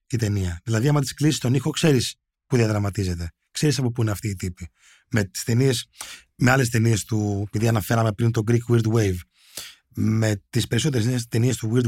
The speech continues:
Wave δεν το έχεις αυτό. Άμα κλείσεις τον ήχο και σου πούνε ότι είναι Ιαπωνέζικη, θα πεις, «Οκ, Ιαπωνέζικη».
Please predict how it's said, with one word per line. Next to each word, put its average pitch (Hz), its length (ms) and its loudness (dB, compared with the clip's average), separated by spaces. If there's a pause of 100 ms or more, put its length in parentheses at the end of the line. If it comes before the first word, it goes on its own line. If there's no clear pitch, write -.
Wave 165 100 2
δεν 147 220 2
το 120 80 0
έχεις 98 200 -2
αυτό. - 280 -8 (400)
Άμα 113 180 0
κλείσεις 127 220 -2
τον 117 120 -2
ήχο 180 160 0
και 135 100 -4
σου 120 100 -4
πούνε 139 120 0
ότι 120 120 -6
είναι 135 100 0
Ιαπωνέζικη, 127 520 0
θα 180 80 -2
πεις, - 160 -4
«Οκ, - 120 -10
Ιαπωνέζικη». 107 680 -2